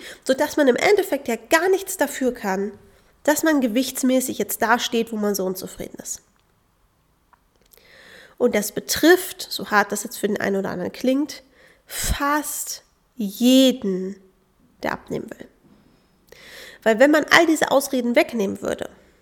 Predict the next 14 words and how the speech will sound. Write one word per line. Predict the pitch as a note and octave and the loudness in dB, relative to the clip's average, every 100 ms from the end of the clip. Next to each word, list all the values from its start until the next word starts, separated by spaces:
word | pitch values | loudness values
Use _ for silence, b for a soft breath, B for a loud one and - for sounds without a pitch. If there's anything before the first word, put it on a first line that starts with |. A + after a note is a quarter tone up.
| _ _ B B B | _ _ B B B
und | - G#3+ | -4 -2
ein | A3 | 2
ganz | - G4+ G4+ - B B | 4 4 2 0 B B
großes | - G#3+ C4 D#4 E4+ A#3+ - | -2 2 2 2 0 -2 -4
Maß | A#3 B3 D4+ C4 G#3+ | 0 2 2 0 -4
an | - G#3 G3 G3+ B B - | -6 -6 -4 -8 B B -10
Selbstreflexion | A3+ D#4+ E4+ E4+ - A3+ - - - - - F#3+ F#3+ | -2 2 2 2 -6 -6 -6 -10 -8 -8 -6 -6 -8
hätte, | F#3 - - - B B - | -10 -10 -12 -14 B B -8
an | G#3+ A3+ | -4 0
sich | D4 D4+ | 0 0
und | A#3 | -2
seiner | G#3 G#3 | -2 -4
Persönlichkeit | - A#3+ F4 D#4 - - G3 - | -2 2 4 4 2 -4 -6 -6
arbeitet, | - - - - - | -8 -8 -10 -12 -16